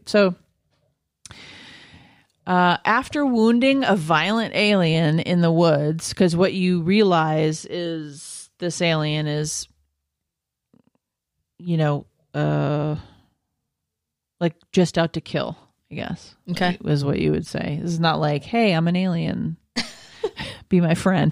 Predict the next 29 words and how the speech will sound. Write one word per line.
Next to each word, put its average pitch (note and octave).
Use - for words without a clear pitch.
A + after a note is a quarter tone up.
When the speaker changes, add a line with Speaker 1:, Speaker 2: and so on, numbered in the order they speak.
Speaker 1:
This F3
is E3
not E3
that. -
Speaker 2:
It's D3+
not B3
E A#3
T. D3
Speaker 1:
No. A#3
Speaker 2:
Yeah. F3
Speaker 1:
No, G#3
no. G3
This G3+
is, F#3+
"Oh, G#3
you're E3+
gonna A3
catch A#3
me? E4
Wait, F#3
let G3
me G#3
try G3+
to F3
kill F3+
you." D#3
And G3+
a, F#3+
a, F#3